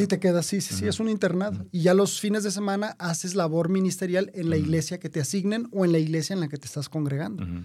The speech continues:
Speaker 2: Así es de que mis papás realmente no fueron un obstáculo, al contrario,
Speaker 1: Ujú.
Speaker 2: fueron un apoyo.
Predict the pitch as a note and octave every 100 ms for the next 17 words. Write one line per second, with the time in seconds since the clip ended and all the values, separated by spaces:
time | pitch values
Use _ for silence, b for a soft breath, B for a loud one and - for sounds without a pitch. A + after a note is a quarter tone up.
0 | F2+ D#2 D#2+ B B D#3+ D#3 E3+ F#3+ F#3
1 | E3 E3+ F3+ F3+ F3+ B3+ C4+ B3+ A#3+ A#3
2 | A3 G#3+ G#3 G#3 G3+ G3+ F#3+ - D#3 D3+
3 | C#3 C3+ D3+ E3+ E3 E3 E3 F3+ F3 D3
4 | G3+ F3